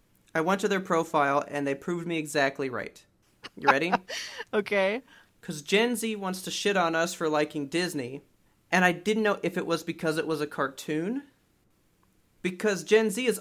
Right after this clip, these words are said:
Speaker 1: all about anime.
Speaker 2: Oh, yeah.
Speaker 1: They fucking brought us the ooh-woo culture. You know what I'm saying?
Speaker 2: <laughs>
Speaker 1: You're gonna tell me it's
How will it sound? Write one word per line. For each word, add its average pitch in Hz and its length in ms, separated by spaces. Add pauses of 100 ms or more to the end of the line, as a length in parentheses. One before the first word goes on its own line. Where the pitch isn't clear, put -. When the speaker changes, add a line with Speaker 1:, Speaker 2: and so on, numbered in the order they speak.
Speaker 1:
all 185 300
about 165 320
anime. 143 500 (640)
Speaker 2:
Oh, 190 160
yeah. 151 320 (1160)
Speaker 1:
They 214 380
fucking 269 500
brought 202 260
us 202 180
the - 280
ooh-woo 185 520
culture. 156 640 (180)
You 175 80
know 202 80
what 214 60
I'm 214 60
saying? 214 420 (720)
Speaker 2:
<laughs> - 400
Speaker 1:
You're 214 160
gonna 254 160
tell 247 160
me 226 120
it's 214 160